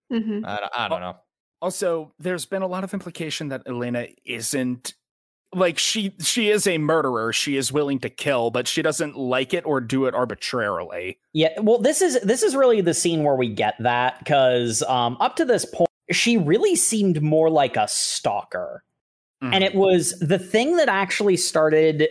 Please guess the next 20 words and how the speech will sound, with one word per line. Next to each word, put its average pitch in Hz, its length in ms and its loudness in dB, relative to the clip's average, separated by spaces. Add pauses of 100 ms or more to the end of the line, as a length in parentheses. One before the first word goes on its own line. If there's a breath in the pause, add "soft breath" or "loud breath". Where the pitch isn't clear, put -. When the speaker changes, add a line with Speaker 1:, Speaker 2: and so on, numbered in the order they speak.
Speaker 4:
uh, 135 340 4
changing 151 520 0
the 151 80 2
viewpoint 123 480 -2
on 135 120 0
that. 127 220 -2 (220 loud breath)
And 240 160 2
that's 466 140 -2
actually 480 340 2
something 202 300 2
that 175 120 4
I've 147 140 2
noticed 139 340 0
is 131 120 0
a 143 60 0
pretty 147 260 -2
common 123 360 -2
thing 120 140 0
in 113 140 0
Gleipnir. 117 500 -2